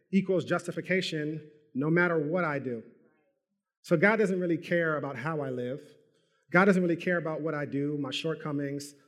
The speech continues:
All that matters is he loves me, and that's it, and that God doesn't have any real concern about how I live. And, um, we see in the scripture how God being a God of covenants, what does this mean?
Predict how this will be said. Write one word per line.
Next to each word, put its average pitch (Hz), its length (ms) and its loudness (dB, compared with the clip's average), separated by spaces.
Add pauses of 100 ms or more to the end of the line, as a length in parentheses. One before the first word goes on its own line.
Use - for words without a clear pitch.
All 185 140 4
that 196 140 2
matters 165 320 0
is 151 100 -6
he 147 80 -4
loves 151 280 -4
me, 151 280 -4 (260)
and 131 140 -2
that's 139 240 -4
it, 131 240 -4
and 135 120 -8
that 131 120 -8
God 156 340 0 (240)
doesn't 151 200 0
have 143 320 -2
any 185 400 2
real 160 580 -2
concern 151 440 -4
about 131 200 -8
how 147 220 -6
I 135 100 -4
live. 135 420 -4 (640)
And, 143 440 0 (380)
um, 135 360 -4 (520)
we 160 80 4
see 180 320 8
in 160 140 2
the 160 60 0
scripture 156 540 -4
how 156 420 -4 (1120)
God 175 260 6
being 180 280 2
a 151 100 -8
God 156 180 -2
of 156 100 -6
covenants, 135 400 -8
what 170 100 -2
does 175 100 -2
this 165 160 -8
mean? 127 340 -6